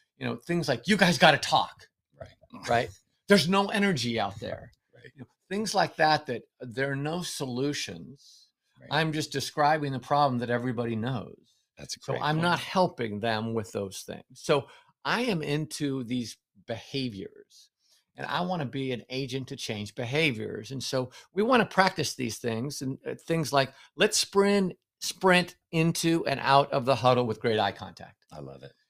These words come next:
Speaker 1: And
Speaker 2: Yeah.
Speaker 1: that's gonna help us get our emotion back. "Let's sprint on subs. Let's sprint in and out."
Speaker 2: I like it.
Speaker 1: "Let's sprint after the ball and get it to our server."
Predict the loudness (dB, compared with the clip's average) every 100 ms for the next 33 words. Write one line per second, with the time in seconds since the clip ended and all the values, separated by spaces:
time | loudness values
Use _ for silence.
0 | _ -2 2 4 4 2 0 2 2 2
1 | -4 2 4 4 2 0 -2 -4 -10 -10
2 | -12 -14 -12 -2 -2 -2 -10 -10 -4 -2
3 | -2 -4 -4 -4 0 2 2 -2 -10 _
4 | _ -10 -6 -6 0 0 2 2 2 0
5 | -4 -10 _ _ _ _ _ -20 -20 _
6 | _ -6 -2 0 -2 0 2 4 4 2
7 | -4 0 2 4 4 2 2 0 0 -2
8 | -4 -4 -14